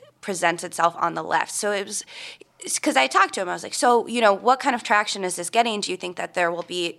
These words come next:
actual reforms?" 'Cause here I am listening to these high school students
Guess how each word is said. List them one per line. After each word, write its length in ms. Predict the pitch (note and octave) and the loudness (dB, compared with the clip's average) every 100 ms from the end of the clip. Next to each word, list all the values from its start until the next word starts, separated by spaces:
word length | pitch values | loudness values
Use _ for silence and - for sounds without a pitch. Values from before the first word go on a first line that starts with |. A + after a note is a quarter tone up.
| - | -2
actual 380 | F3+ F3 F3+ E3+ | -2 -2 -6 -6
reforms?" 540 | F3 - F4 F#3+ F3+ | -4 2 2 2 -4
'Cause 160 | - G3 | -6 4
here 160 | D#4+ | 6
I 140 | G#3+ B3 | 6 4
am 260 | B3+ F#3 | 2 2
listening 320 | E3+ E3+ F3+ | -2 -4 -6
to 100 | F3 | -6
these 200 | E3+ E3+ | -6 -4
high 120 | F#3+ F3+ | 0 -2
school 260 | - F3+ | 0 -6
students 460 | F3+ E3 E3 E3 | -6 -8 -8 -10